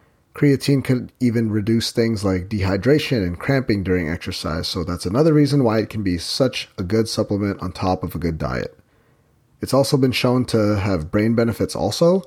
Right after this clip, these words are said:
For vegetarians especially, it can actually raise I Q to a certain extent because of the lack of creatine that vegetarians and vegans get in their diet. You can get creatine naturally. The main source would be from red meat, steak,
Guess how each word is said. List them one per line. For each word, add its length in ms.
For 200
vegetarians 720
especially, 640
it 160
can 140
actually 340
raise 380
I 180
Q 360
to 180
a 60
certain 340
extent 420
because 300
of 80
the 100
lack 320
of 140
creatine 540
that 260
vegetarians 680
and 180
vegans 380
get 260
in 140
their 120
diet. 560
You 100
can 160
get 240
creatine 460
naturally. 720
The 60
main 220
source 360
would 100
be 140
from 340
red 240
meat, 400
steak, 540